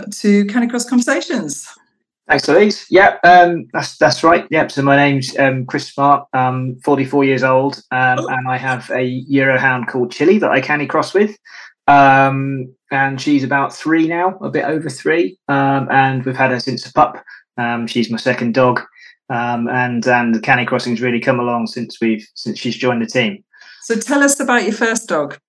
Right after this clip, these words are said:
Speaker 1: 'cause that's, everyone has the first dog that they get into canicross with, don't they?
Speaker 2: Yeah, absolutely. So, so, uh, my first dog was, um, was a, was the pet dog, really, not a racing dog. So, um, and I think that's probably how most people start.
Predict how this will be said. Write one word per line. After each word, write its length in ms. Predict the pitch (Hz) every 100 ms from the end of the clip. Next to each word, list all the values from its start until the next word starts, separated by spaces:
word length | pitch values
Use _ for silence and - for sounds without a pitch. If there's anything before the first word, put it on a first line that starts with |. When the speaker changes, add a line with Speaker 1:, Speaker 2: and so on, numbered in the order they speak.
| -
Speaker 1:
'cause 140 | 214
that's, 240 | 277 262 269
everyone 460 | 262 269 294 277
has 220 | 254 254
the 80 | 247
first 300 | 226 233 233
dog 220 | 226 196
that 120 | 190 175
they 80 |
get 140 | 196 180
into 160 | 196
canicross 460 | - 185 175 160 -
with, 180 | 156 151
don't 160 | -
they? 140 | - - - - 240
Speaker 2:
Yeah, 340 | 143 175 175 165
absolutely. 480 | 135 151 170 131 123
So, 300 | 151 156 -
so, 240 | 165 156 -
uh, 140 | 156 - 160
my 120 | 151
first 360 | 196 208 -
dog 280 | 170 147 113 -
was, 400 | 147 139 - -
um, 420 | 143 139 135 131 -
was 160 | 131
a, 140 | 127 -
was 160 | 139
the 80 | 131
pet 240 | 123 - -
dog, 260 | 120 107 - -
really, 160 | 123
not 220 | 139 143
a 20 | 143
racing 380 | 143 135 127
dog. 200 | 117 110 - -
So, 540 | - 131 127 123 120
um, 240 | 127 123 120
and 80 | 131
I 40 |
think 160 | 156 135
that's 180 | 131
probably 340 | - 135 131 123
how 160 | 123
most 300 | 123 127 123
people 240 | 135 123 123
start. 420 | - 120 107 -